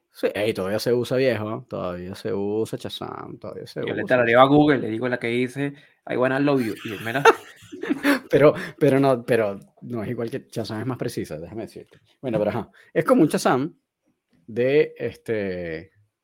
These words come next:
Speaker 1: de, de traducción, y tú puedes estar traduciendo ahí, bueno, te irás más lento, sí, está bien, irás más lento, pero por lo menos estás aprendiendo el que, que no vas a conseguir en español. Es muy difícil conseguir un, hay un montón de material que no, que no lo vas a conseguir traducido.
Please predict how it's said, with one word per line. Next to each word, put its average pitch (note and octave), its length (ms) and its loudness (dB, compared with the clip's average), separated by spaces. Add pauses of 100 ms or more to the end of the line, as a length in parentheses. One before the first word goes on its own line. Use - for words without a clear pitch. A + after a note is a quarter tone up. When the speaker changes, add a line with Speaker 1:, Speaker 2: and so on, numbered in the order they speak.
(300)
Speaker 1:
de, A2+ 340 0
de A#2+ 260 -2
traducción, D#3+ 800 0 (420)
y C#3+ 100 -2
tú - 140 -14
puedes E3+ 140 -4
estar F#3+ 160 -6
traduciendo F3+ 440 -2
ahí, G3+ 340 -4 (240)
bueno, C3+ 240 0
te G#2 100 -2
irás G2 180 0
más B2+ 140 -2
lento, C#3+ 340 4
sí, - 160 -4
está C3+ 160 -6
bien, D3+ 160 -2
irás G2+ 200 -4
más B2 140 -8
lento, C#3 340 -6
pero F#2 200 -6
por - 180 -8
lo F#2 80 -6
menos F2 240 -6
estás C3 360 -6 (460)
aprendiendo G#2 460 0
el B2 80 -4
que, A#2 240 2
que G2+ 100 -10
no F#2+ 160 2
vas A2+ 120 0
a C#3 60 -6
conseguir A#2 380 -4
en B2 60 -2
español. G2+ 580 -4 (500)
Es G2 120 -12
muy A#2+ 260 4
difícil D3+ 320 -2
conseguir G#2 360 -2
un, C3 280 2
hay A2 120 -2
un A2+ 60 0
montón D3 340 -2
de E3 80 2
material A#2 380 0
que C#3 100 -4
no, C3+ 200 -2 (120)
que - 100 -6
no G2 380 2
lo C#3+ 100 2
vas C#3+ 140 0
a D3 40 -2
conseguir D3 400 0
traducido. A2+ 640 -2